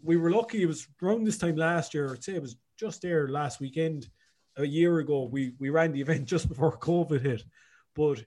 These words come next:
uh, it was great. And the, the girl that won, um, she's, the final's only happening this year. But it, it was, it was all about kind of making sure everyone had a great time, because I think a lot of the time the stereotype you have around those type of events is they're catty.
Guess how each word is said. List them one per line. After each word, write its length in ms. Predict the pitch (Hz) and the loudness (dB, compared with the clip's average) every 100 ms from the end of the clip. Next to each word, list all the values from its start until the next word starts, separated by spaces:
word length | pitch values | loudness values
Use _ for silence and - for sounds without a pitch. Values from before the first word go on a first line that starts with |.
| - | -2
uh, 160 | 151 151 | 0 2
it 60 | 175 | 0
was 120 | 190 | -2
great. 320 | 247 285 226 | -4 0 0
And 160 | 143 127 | 0 -6
the, 120 | 147 | -10
the 80 | - | -8
girl 220 | 180 185 | -2 2
that 120 | 170 156 | 2 2
won, 400 | 180 180 165 139 - | 0 -2 -4 -6 -6
um, 360 | 131 131 127 123 - | -4 -4 -6 -10 -16
she's, 360 | - 151 127 - _ - | -8 -8 -8 -14 _ -12
the 80 | |
final's 400 | - 185 190 165 | -6 -2 0 0
only 180 | 156 151 | -2 -2
happening 320 | 143 151 147 | -6 -8 -6
this 240 | 143 165 - | -4 -2 0
year. 220 | 147 117 - - - | -2 -2 -10 -16 -2
But 120 | 160 | -2
it, 80 | 170 | 0
it 60 | 165 | 0
was, 160 | 160 | -2
it 100 | - | -4
was 100 | 151 | -4
all 160 | 185 208 | 0 2
about 220 | 202 185 | 2 0
kind 140 | 202 | -2
of 20 | 185 | -2
making 200 | 170 151 | -2 -4
sure 200 | 190 175 | -6 0
everyone 300 | 180 180 170 | 0 0 0
had 140 | 156 | 0
a 20 | |
great 320 | 123 165 156 - | 0 2 2 0
time, 400 | 160 160 135 113 _ _ - | 0 0 -2 -8 _ _ -12
because 400 | 139 156 143 - _ - | -4 -2 -2 -6 _ -4
I 80 | 151 | -2
think 260 | 175 170 - | -2 -4 -2
a 60 | 143 | 2
lot 200 | 175 196 | 4 2
of 100 | 196 | -2
the 80 | |
time 380 | 202 190 175 156 | -4 -2 -2 -2
the 80 | 135 | -6
stereotype 640 | - 180 175 165 160 147 | -6 0 2 2 0 -2
you 80 | 143 | -2
have 220 | 127 156 | -4 -2
around 220 | 160 147 139 | 0 0 2
those 200 | 156 156 | 0 0
type 180 | 156 | -4
of 140 | 135 127 | -4 -8
events 460 | 127 151 151 - | -2 0 0 -4
is 180 | 127 120 - _ - | -10 -10 -14 _ -18
they're 200 | 117 - | -16 -16
catty. 800 | - - 175 151 156 156 147 120 | -12 -4 -2 0 0 0 0 -4